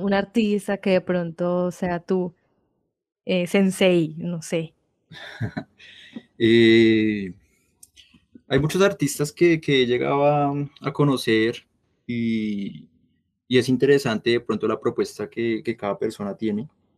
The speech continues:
Speaker 2: Y, y si hay de pronto algunos artistas con los que de pronto te sientes más identificados o como que te llama la atención algo de lo que hacen,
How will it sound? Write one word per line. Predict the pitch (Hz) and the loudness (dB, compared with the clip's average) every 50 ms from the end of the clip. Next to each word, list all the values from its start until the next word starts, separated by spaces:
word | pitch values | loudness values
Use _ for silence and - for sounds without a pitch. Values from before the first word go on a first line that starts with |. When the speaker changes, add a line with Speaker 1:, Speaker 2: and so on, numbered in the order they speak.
| _ _ _ _ _ _ _ _ _ _ _ _ _ _ _ _ _ _ _ _ _ | _ _ _ _ _ _ _ _ _ _ _ _ _ _ _ _ _ _ _ _ _
Speaker 2:
Y, | - 127 120 120 120 120 117 117 117 113 - 127 | -2 0 2 2 2 4 4 4 4 2 2 2
y | 131 | 0
si | 117 - 131 | 0 2 2
hay | 120 120 | 2 2
de | 117 127 | 2 2
pronto | 127 139 135 127 - - 151 147 147 143 | 2 2 0 -2 0 2 4 6 6 6
algunos | 143 143 139 143 147 143 143 147 | 4 4 2 0 0 0 0 0
artistas | 165 156 156 - - 117 110 - 117 117 | -2 -2 -4 -4 -6 -6 -4 -4 -8 -10
con | - - 123 | -8 -8 -8
los | 127 127 120 | -8 -8 -8
que | - 135 | -6 -8
de | 127 | -8
pronto | - 120 110 - 127 | -6 -8 -8 -8 -8
te | - 123 | -8 -6
sientes | 123 117 - 110 113 | -8 -6 -6 -6 -4
más | 117 113 117 | -4 -4 -4
identificados | 127 123 120 127 120 120 113 - - - 101 107 117 127 123 | -4 -6 -6 -6 -10 -10 -8 -8 -8 -4 0 0 0 0 0
o | 120 117 | -2 -6
como | - 113 113 110 98 | -4 -4 -4 -4 -2
que | - 110 | -6 -10
te | - - 107 101 | -6 -6 -6 -6
llama | 104 104 104 104 | -4 -4 -2 -2
la | 113 117 | -2 -2
atención | - 127 123 113 - 110 104 104 | -2 -2 -4 -2 -2 -4 -6 -4
algo | 107 107 101 113 | -6 -6 -6 -4
de | 117 117 | -2 0
lo | 117 117 | 0 -2
que | 117 - 123 | 0 0 0
hacen, | 110 104 95 110 117 131 | 0 0 -2 -4 -8 -10